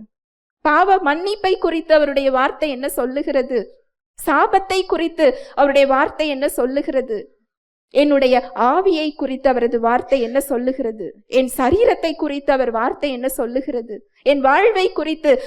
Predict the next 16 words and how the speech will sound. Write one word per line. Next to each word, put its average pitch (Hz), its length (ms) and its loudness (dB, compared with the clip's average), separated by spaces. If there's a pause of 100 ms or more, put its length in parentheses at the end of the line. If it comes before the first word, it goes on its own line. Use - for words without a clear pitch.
அவர் 269 220 4
வார்த்தை 285 400 2
என்ன 262 200 -2
சொல்லுகிறது? 254 680 -2 (320)
அவரை 302 460 4
குறித்து 320 420 0 (140)
அவர் 247 280 2
என்ன 240 260 0
விதமாக 240 500 -2
சொல்லுகிறார்? 196 680 -10 (680)
அதுதான் 269 540 0
நமக்கு 370 380 2 (160)
ஆதாரமே 247 680 2
தவிர 185 300 -6 (1000)
மனிதர்கள் 240 720 -2 (140)
அல்ல, 165 320 -12